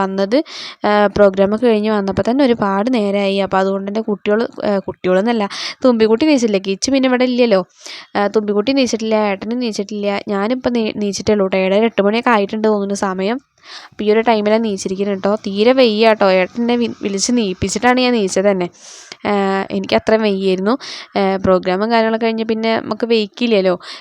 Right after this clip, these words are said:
കയ്യും കാലിലൊക്കെ ഭയങ്കര വേദനയും കടച്ചിലൊക്കെ ആയിട്ട് അങ്ങനെ കിടന്നുറങ്ങുകയായിരുന്നു കേട്ടോ. പിന്നെ ഇപ്പം നീച്ചില്ല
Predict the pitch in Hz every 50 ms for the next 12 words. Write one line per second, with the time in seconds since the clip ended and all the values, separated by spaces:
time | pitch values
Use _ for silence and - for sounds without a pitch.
0 | - - 190 190 185 196 202 208 214 208 208 208 214 220 208 208 202 196 196 196
1 | 196 196 208 208 214 208 208 196 196 196 196 208 214 208 202 196 185 196 - -
2 | - 208 214 202 - 202 196 190 180 - 202 196 190 196 196 208 214 226 240 220
3 | 202 202 208 214 214 208 202 202 202 202 190 190 185 - 185 - 190 180 180 190
4 | - 220 214 208 208 208 202 - - 254 254 247